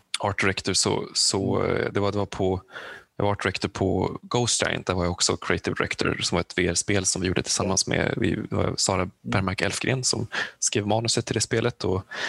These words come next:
Speaker 1: eh, det var ett V R-spel då, där du, där du är en, en enorm jätte som leder en liten, en liten pojke genom hans vardag. Lite Iron Giant-feeling på det, liksom, men bara han kan se dig och ingen annan. Och han håller en massa hemligheter för,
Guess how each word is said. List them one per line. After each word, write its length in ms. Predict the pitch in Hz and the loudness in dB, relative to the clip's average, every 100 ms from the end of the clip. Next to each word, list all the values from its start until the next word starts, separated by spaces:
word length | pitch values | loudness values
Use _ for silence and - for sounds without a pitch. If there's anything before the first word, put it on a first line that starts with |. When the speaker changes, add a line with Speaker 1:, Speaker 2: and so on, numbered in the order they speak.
| - - - - | -4 -4 -6 -4
Speaker 1:
eh, 300 | 98 92 90 | 2 2 2
det 340 | - - - | -4 -6 -4
var 120 | 95 95 | -2 0
ett 80 | |
V 80 | 98 | 0
R-spel 300 | 92 - 90 | 0 2 0
då, 80 | 104 | 2
där 140 | - 95 | 2 2
du, 140 | 98 - - | -2 -6 -8
där 160 | - 90 | -4 0
du 60 | |
är 200 | - 90 | 0 0
en, 180 | 87 76 | 0 -2
en 280 | - 82 87 | -2 -4 -2
enorm 300 | 95 87 85 | 0 0 0
jätte 320 | 95 - - | 0 0 0
som 260 | - - - - - - - | 0 0 -4 -4 -4 -4 -6
leder 300 | - 87 87 | 0 0 2
en 140 | 85 87 | 0 -2
liten, 340 | 82 - 98 | -2 -2 -2
en 120 | - 90 | 0 0
liten 220 | 87 87 | 0 0
pojke 360 | 87 80 - | 0 0 0
genom 200 | - - | 0 0
hans 180 | 90 82 | 0 0
vardag. 260 | 90 - - | 0 0 0
Lite 180 | - 82 - 92 | 0 -2 0 0
Iron 200 | 92 90 | 0 0
Giant-feeling 720 | 92 90 87 87 - - - 113 | 0 0 -2 -4 0 0 0 0
på 60 | |
det, 140 | - - | 0 2
liksom, 280 | - - | 0 0
men 360 | - 92 - - | 0 0 -2 -2
bara 140 | 98 90 | -2 0
han 240 | 95 87 | -2 -2
kan 180 | 95 90 | -2 0
se 220 | 90 95 | 2 2
dig 260 | - 92 87 | 2 2 0
och 100 | 92 | 0
ingen 180 | 90 | 0
annan. 320 | 92 95 92 98 - - - | 0 0 -2 -4 -4 -4 -4
Och 100 | - | -2
han 100 | 92 | -2
håller 460 | 90 92 87 85 107 | 0 2 2 0 -2
en 100 | 92 | -2
massa 200 | 87 - | 0 0
hemligheter 460 | 90 85 90 - 80 | 0 0 -2 0 -2
för, 340 | - - 95 | 0 -2 -2